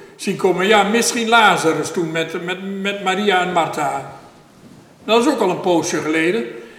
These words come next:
En die Lazarus is vast na een tijdje ook wel dood gegaan. Zo, wat gebeurt hier? Is Thomas te diep in rouw? Hij had geen zin om erbij te zijn. Bij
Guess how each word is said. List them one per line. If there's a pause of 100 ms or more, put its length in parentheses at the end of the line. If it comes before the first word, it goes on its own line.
(120)
En
die
Lazarus
is
vast
na
een
tijdje
ook
wel
dood
gegaan. (2250)
Zo,
wat
gebeurt
hier? (3000)
Is
Thomas
te
diep
in
rouw? (600)
Hij
had
geen
zin
om
erbij
te
zijn. (1000)
Bij